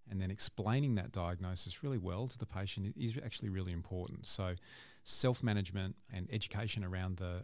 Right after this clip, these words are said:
around the diagnosis are really important. So we, we often use a variety of resources, some online resources and some written resources to help the patients to learn more about the condition and to start the process of,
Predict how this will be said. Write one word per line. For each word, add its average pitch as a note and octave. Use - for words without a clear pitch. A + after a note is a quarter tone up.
around F#2
the F2+
diagnosis F2+
are F#2+
really F2+
important. G#2
So F#2
we, F#2+
we G2
often F#2
use F2+
a G2
variety G2+
of F#2
resources, G2
some F#2
online G#2
resources F#2+
and E2+
some F2
written G2
resources F#2+
to F2
help E2
the -
patients F#2+
to G2
learn F#2
more G#2+
about G#2+
the G#2+
condition G2+
and A2+
to G#2+
start G2
the G#2+
process F#2+
of, F2